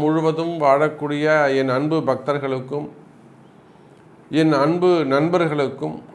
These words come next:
அனைவருக்கும், அனைத்து ஜீவராசிகளுக்கும் இந்த ரெண்டாயிரத்தி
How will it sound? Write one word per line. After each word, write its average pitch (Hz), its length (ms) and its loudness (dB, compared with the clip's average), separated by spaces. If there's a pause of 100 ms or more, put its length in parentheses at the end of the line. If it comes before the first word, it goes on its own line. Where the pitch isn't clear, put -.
(160)
அனைவருக்கும், 170 720 -2
அனைத்து 180 360 0 (160)
ஜீவராசிகளுக்கும் 151 1120 0 (1700)
இந்த 190 160 2 (100)
ரெண்டாயிரத்தி 180 680 4